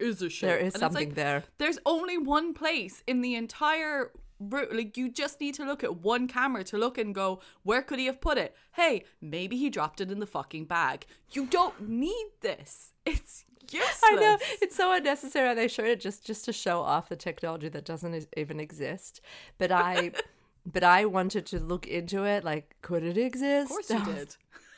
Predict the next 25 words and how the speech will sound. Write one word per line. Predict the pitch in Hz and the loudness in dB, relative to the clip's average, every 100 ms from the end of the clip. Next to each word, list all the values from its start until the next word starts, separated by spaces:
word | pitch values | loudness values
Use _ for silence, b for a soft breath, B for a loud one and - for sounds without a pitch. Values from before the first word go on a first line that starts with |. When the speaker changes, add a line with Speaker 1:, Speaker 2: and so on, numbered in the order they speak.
| B B | B B
Speaker 2:
I | 247 | 0
Speaker 1:
Of | 233 | 2
Speaker 2:
looked | 233 247 254 | 2 0 0
Speaker 1:
course | 247 | -2
Speaker 2:
into | 247 226 | 0 2
Speaker 1:
you | |
Speaker 2:
it. | 185 180 - - | 2 2 -2 -6
Speaker 1:
did. | 262 - B B B B | -8 -8 B B B B
Speaker 2:
I | 226 233 | 6 8
really | 247 247 | 10 8
needed | 233 240 240 | 6 2 2
to | 247 | 0
look | 220 214 | 0 0
into | 220 220 214 175 | -2 -2 -4 -4
it. | 160 156 | -4 -4
So | 185 | 0
I | 180 | 2
was, | 180 180 | 2 0
like, | 175 | -4
trying | - 208 | -2 -2
to | 214 | -2
figure | - 190 180 | -2 0 2
out, | 170 170 180 | 2 2 0
like, | 165 156 | -2 -6
what, | 160 180 196 202 | -2 2 2 0